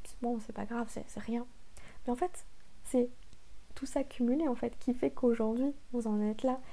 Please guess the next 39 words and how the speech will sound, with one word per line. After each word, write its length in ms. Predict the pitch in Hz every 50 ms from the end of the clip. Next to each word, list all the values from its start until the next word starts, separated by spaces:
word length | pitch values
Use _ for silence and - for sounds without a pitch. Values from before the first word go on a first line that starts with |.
| - - - -
et 40 | 240
que 60 | 220
vous 160 | 226 220 -
avez 360 | 214 214 226 233 240 254 254
des 100 | 247 220
difficultés 640 | 214 - - - - 220 - 226 226 - - 247 247 247 - - - - - - -
à 40 | 233
mincir, 440 | 220 220 233 233 - - 233 233 233 - - - - - - - - - - -
que 100 | - 233
le 100 | 214 208
poids 160 | 214 - 254 240
vous 100 | 240 240
pose 240 | - - 240 233
problème. 460 | - - - - 220 220 208 202 220 233 - - - - - - - - - - - - - - - - - - -
Donc 160 | 240 233 240
apprenez 340 | 240 240 - - 262 294 294
simplement 440 | - 247 233 - - 240 247 262 262
à 80 | 233
vous 120 | 214 220 226
mettre 320 | 226 233 247 - - - - - - - - - -
au 80 | 240
cœur 260 | 233 - 294 294 285 254
de 80 | 247
vos 100 | 233 226
préoccupations, 800 | 220 - - 262 240 233 - 247 - 214 214 - - 269 277 285 - - - - - - -
et 60 | 214
je 100 | 214 214
le 60 | 208
répète, 440 | 214 214 214 - 247 262 254 - - - - -
vous 140 | 226 -
êtes 100 | 214 208
la 80 | 214 208
personne 300 | - 208 208 - 262 240
la 100 | 220 208
plus 180 | 208 - 220 214
importante 460 | 208 202 220 220 - - 247 233 226
de 80 | 226
votre 300 | 214 220 214 214 - -
vie. 220 | 214 208 - -